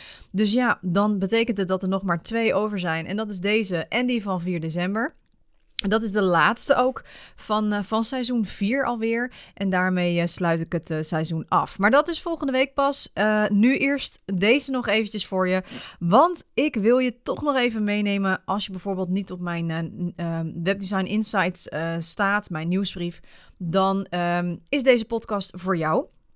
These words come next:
Eh, want dan heb je het nog niet kunnen lezen, maar dan heb je nu, eh, eindelijk, eh, alle ins en outs. Want ik wil je even meenemen in natuurlijk mijn reis naar Lissabon. Want ik was van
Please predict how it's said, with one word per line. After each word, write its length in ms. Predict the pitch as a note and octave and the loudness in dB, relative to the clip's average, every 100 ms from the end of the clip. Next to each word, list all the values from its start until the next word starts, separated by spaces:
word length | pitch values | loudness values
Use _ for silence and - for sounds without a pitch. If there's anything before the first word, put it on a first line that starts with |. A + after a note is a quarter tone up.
| _ _ _ - | _ _ _ -4
Eh, 200 | F#3+ G3 | 2 4
want 120 | G3+ | 4
dan 100 | A#3 | 2
heb 120 | G#3+ | 0
je 80 | A3 | 0
het 80 | G3 | -4
nog 100 | F#3 | -2
niet 180 | A#3 A3+ | -2 0
kunnen 220 | A3 F3+ | 0 2
lezen, 340 | F#3 A3 C4 | 4 4 2
maar 100 | A#3 | 0
dan 120 | G#3+ G#3 | -2 -2
heb 220 | G#3 G3 | -4 -4
je 180 | F#3 F#3 - - - | -4 -4 -12 -20 0
nu, 380 | G3+ B3 C4+ - | 4 6 4 -2
eh, 320 | G#3 G#3 G3+ | -4 -2 -2
eindelijk, 460 | F#3+ F#3+ F3 F3 E3+ | -2 -2 0 -2 -4
eh, 180 | - E3 - | -8 -8 -4
alle 220 | F3 F3+ | -2 0
ins 220 | F#3+ F#3 | 0 -2
en 80 | F3 | -2
outs. 280 | D3+ D#3 E3+ | -2 -2 -4
Want 120 | G#3+ | -6
ik 80 | G3+ | -2
wil 140 | G#3 | 0
je 120 | A3 | 2
even 260 | G3+ G#3 G3 | 2 2 0
meenemen 560 | G3 A3 G#3+ G3+ G3 G3 - - - | 2 2 2 0 -2 -4 -12 -20 -6
in 280 | A3+ C#4 G4 - | 2 2 2 -2
natuurlijk 640 | A#3 A3 G#3 F3 F#3 - _ | -2 0 0 0 0 -4 _
mijn 440 | E3+ E3+ E3 E3+ E3 | -4 -2 -2 -4 -4
reis 600 | F3+ D#3+ E3 E3 E3+ - | -6 -4 -2 0 -2 -4
naar 480 | F3+ D#3+ C#3+ E3 - _ | -4 -4 -2 -4 -6 _
Lissabon. 500 | D#4 A4+ A3 D#3 - - - - _ _ - - F#3 | 2 2 0 -4 -8 -16 -20 -20 _ _ -12 -6 0
Want 240 | G3+ - | 0 0
ik 120 | B3 | 0
was 220 | A#3+ A#3 - | 0 -4 -6
van 280 | G3+ G3 | -6 -4